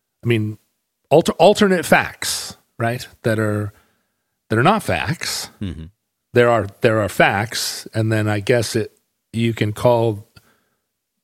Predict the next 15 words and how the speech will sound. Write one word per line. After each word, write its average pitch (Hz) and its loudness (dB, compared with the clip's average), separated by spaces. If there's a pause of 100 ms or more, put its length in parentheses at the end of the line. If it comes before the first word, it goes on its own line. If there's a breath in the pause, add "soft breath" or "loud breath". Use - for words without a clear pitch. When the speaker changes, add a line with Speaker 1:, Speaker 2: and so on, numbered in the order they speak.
(240)
Speaker 1:
the 101 -8
things 131 -2
that 107 0
aren't 156 0
facts 107 0
alternate 139 2
facts, - -4
but - 0
that's, - 0 (480)
<laughs> - -4
that's 131 -2
not 131 2
what 117 -2
they 107 0
are. 170 0